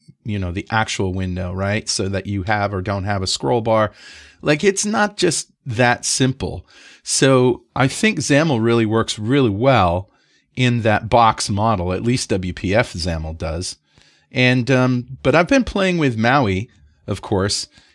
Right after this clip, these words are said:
and recently did a show on the dot net show where I wrote the same application in Blazor, uh,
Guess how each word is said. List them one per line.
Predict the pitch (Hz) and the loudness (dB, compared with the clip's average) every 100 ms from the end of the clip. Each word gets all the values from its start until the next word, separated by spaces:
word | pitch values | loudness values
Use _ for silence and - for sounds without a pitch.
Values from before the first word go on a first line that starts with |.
| _ | _
and | 120 120 120 | -2 0 0
recently | 180 - 165 131 | 0 -2 -2 0
did | 123 113 | 0 0
a | |
show | - - 110 107 | 0 2 2 2
on | 98 | -2
the | 101 | -4
dot | 95 107 - | 0 2 2
net | 113 127 | -2 -2
show | - 92 90 92 | -2 -2 -2 -4
where | - 104 101 - - | -4 0 0 -2 -4
I | 95 | -4
wrote | 95 117 120 _ | 0 0 0 _
the | 110 | -6
same | - 123 120 120 | -2 -2 0 0
application | 110 110 - 107 107 - 98 98 - _ _ _ - | -2 -4 -4 -2 -2 -4 -6 -8 -12 _ _ _ -8
in | 113 104 95 | -4 -2 -4
Blazor, | 110 110 110 101 104 101 101 _ _ _ _ _ _ | -2 0 0 0 0 -2 -4 _ _ _ _ _ _
uh, | 98 95 95 95 | -2 0 0 0